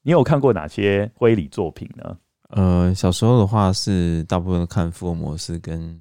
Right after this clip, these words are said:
Speaker 2: 亚森罗平。
Speaker 1: 大家一开始的启蒙书可能都是这一些。
Speaker 2: 对，对，对。
Speaker 1: 嗯。
Speaker 2: 然后到后来，我妈妈也有买，之前小时候我记得有买过一本是暖流出版社出版的一个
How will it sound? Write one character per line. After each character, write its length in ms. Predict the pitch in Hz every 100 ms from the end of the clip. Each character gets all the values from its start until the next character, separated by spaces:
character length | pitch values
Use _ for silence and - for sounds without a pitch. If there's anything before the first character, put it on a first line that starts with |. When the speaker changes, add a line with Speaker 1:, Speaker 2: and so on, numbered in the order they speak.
| -
Speaker 2:
亚 100 | 82
森 240 | 82 85
罗 200 | 80 82 -
平。 160 | - _ _ _ _ -
Speaker 1:
大 120 | 151
家 120 | 156
一 80 | 180
开 180 | 147 147
始 100 | 98
的 80 | 101
启 220 | - 87
蒙 180 | 80 95
书 160 | 107
可 120 | 104
能 80 | 76
都 100 | 80
是 100 | 82
这 140 | 80 76
一 80 |
些。 180 | 73 - -
Speaker 2:
对， 200 | - 80 78 -
对， 120 | 82 -
对。 100 | -
Speaker 1:
嗯。 100 | 104 - _ _ _ _ _ -
Speaker 2:
然 180 | 92 101
后 380 | 110 98 95
到 680 | 92 101 90 87 85 82 82
后 240 | 80 - 95
来， 220 | 80 82 - _ _ _
我 160 | 104 92
妈 140 | 107
妈 180 | 139 143
也 60 |
有 160 | 107 101
买， 260 | 92 87 - - - _ _ 175 -
之 140 | -
前 160 | 127 85
小 160 | -
时 120 | - 98
候 80 |
我 40 | 82
记 120 | 92
得 80 | 85
有 60 |
买 140 | 85 92
过 160 | 87
一 80 | 87
本 180 | 87 - -
是 180 | - 110
暖 280 | 95 85 85
流 200 | - 87
出 200 | - 101
版 140 | 95 87
社 200 | - 87
出 200 | 82 90
版 180 | 87 -
的 100 | 65
一 60 | 87
个 320 | - 85 -